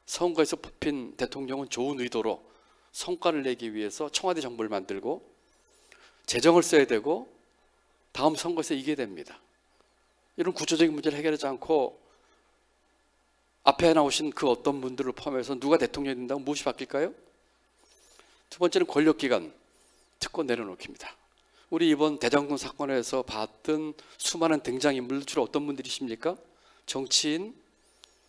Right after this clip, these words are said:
전직 검사, 전직 판사,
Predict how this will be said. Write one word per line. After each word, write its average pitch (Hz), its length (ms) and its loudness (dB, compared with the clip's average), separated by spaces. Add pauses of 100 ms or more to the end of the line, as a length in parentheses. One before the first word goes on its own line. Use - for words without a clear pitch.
(120)
전직 143 300 -4
검사, 160 560 0 (320)
전직 143 380 -2
판사, 165 480 -2